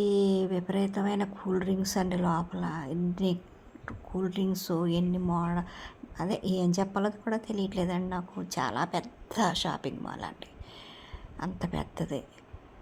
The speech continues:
అదండి, నా ఆనందం తట్టుకోలేక వీడియో చేశాను. మీరు కూడా చూడండి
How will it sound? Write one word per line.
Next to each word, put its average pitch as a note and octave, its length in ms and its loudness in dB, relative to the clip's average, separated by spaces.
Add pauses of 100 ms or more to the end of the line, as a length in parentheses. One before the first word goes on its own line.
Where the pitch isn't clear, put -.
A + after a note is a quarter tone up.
(520)
అదండి, F3 520 -2 (720)
నా F#3+ 280 0
ఆనందం F#3 480 2
తట్టుకోలేక F#3 640 -2
వీడియో F#3+ 440 2
చేశాను. F3 560 -2
మీరు C4+ 200 0
కూడా G#3+ 200 -2
చూడండి A3+ 600 -4